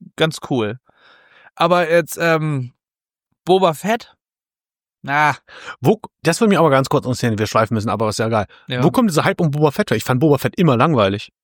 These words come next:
Speaker 1: Ich, ich, keine Ahnung, wahrscheinlich war das auch wieder nur so ein Fan-, Fanservice-Dings. Das war irgendwie halt eine große Figur irgendwie und deswegen haben sie gesagt, „Okay, wir machen das jetzt nochmal.“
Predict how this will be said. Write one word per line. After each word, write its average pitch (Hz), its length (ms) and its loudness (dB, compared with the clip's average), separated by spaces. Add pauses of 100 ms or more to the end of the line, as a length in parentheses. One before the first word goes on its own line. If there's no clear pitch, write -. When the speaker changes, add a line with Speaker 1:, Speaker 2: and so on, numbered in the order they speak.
(240)
Speaker 1:
Ich, - 120 -20 (220)
ich, - 120 -20
keine 90 260 -6
Ahnung, 107 160 -2
wahrscheinlich 127 360 0
war 139 80 2
das 139 160 0
auch 143 160 0
wieder 147 160 0
nur 147 140 0
so 135 100 -2
ein 139 80 -4
Fan-, 143 340 0
Fanservice-Dings. 139 960 -2
Das 135 200 -2
war 143 180 2
irgendwie 143 560 0
halt 135 180 -4
eine 139 200 0 (360)
große 131 340 -2
Figur 135 440 2
irgendwie 185 320 2
und 151 140 0
deswegen 147 260 -2
haben 151 100 0
sie 143 120 -2
gesagt, 147 280 -2
„Okay, 175 240 -2
wir 165 80 2
machen 135 220 -2
das - 100 -10
jetzt - 160 -12
nochmal.“ 107 240 -6